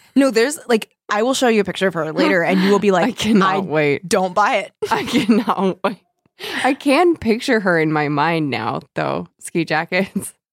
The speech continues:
Speaker 2: Oh, what was the other? I cut you off before you were gonna say what besides the pants.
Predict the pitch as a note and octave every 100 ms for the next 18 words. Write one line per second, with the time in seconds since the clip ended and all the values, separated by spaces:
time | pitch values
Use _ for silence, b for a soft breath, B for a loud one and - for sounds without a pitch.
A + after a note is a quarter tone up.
0 | _ _ _ _ G3+ F#3+ G3 G#3 A#3+ A#3
1 | G#3+ G#3 - F3+ - G3 E3 F3 D#3+ D#3+
2 | - E3+ E3 D#3+ D3+ D3+ D#3 D#3 - D3+
3 | C#3 C#3+ - _ E3+ - C#3 C#3+ - -
4 | - D#3 B1+ - -